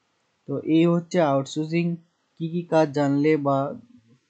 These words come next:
জানা থাকলে আপনি outsourcing করতে পারবেন তার একটি basic ধারণা আমি আপনাদেরকে দিয়ে দিলাম। আপনারা এগুলো দেখে এবং মার্কেটটাকে research করে কীভাবে এখানে account খুলতে হয়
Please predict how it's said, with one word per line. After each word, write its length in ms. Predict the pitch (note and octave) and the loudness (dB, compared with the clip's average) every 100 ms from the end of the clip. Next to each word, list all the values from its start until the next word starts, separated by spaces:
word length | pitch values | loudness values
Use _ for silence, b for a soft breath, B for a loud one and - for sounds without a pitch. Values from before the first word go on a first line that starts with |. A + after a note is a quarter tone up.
| _ _ _ - | _ _ _ -10
জানা 220 | C3 C#3 | -4 -4
থাকলে 340 | C#3+ D3+ D3+ D3 | -4 -6 -4 -4
আপনি 200 | C#3+ C#3 | -2 -2
outsourcing 640 | C3 C3 - C#3 D3+ D3 | -2 -4 -8 -8 -6 -6
করতে 320 | C#3+ C#3 - | -8 -12 -10
পারবেন 300 | C3+ C#3+ D#3 E3 b b - | -10 -8 -10 -12 b b -8
তার 120 | C3+ | -6
একটি 240 | C#3 D3+ | -4 -4
basic 440 | C3 B2+ - C#3 B2 | -4 -4 -6 -10 -10
ধারণা 440 | B2 C3 C#3 D#3 D#3 _ _ - | -10 -6 -4 -6 -10 _ _ -12
আমি 220 | A#2+ C#3 | -6 -4
আপনাদেরকে 480 | C3 C3 C#3 C3+ C3+ | -4 -4 -4 -4 -6
দিয়ে 260 | A#2 C3 C3 | -4 -4 -4
দিলাম। 360 | C#3 D#3 F#3 - _ _ _ | -4 -4 -4 -10 _ _ _
আপনারা 360 | A#2+ B2+ C3+ C#3 | -14 -8 -4 -2
এগুলো 340 | C#3 C3+ D3 A#2+ A2 _ _ - | -2 -2 -4 -6 -12 _ _ -6
দেখে 460 | C#3 C#3 - F#3 G#3 _ _ _ _ - | -4 -4 -2 -2 -2 _ _ _ _ -14
এবং 320 | A2+ C3+ C#3 | -8 -4 -2
মার্কেটটাকে 640 | C3 B2+ C#3 C#3 D3 C#3+ | -2 -4 -6 -6 -6 -2
research 360 | C3 C3 D#3+ - | -2 -2 -6 -6
করে 260 | - E3 F3 | -4 -2 -2
কীভাবে 480 | B2+ B2+ C#3 C#3+ | -4 -6 -2 -2
এখানে 220 | C#3+ D3+ C#3 | -2 -2 -4
account 500 | A#2+ A#2+ C3+ C3+ C3 | -6 -4 -4 -4 -6
খুলতে 280 | C#3 C3+ | -8 -6
হয় 260 | D3+ E3 | -4 -2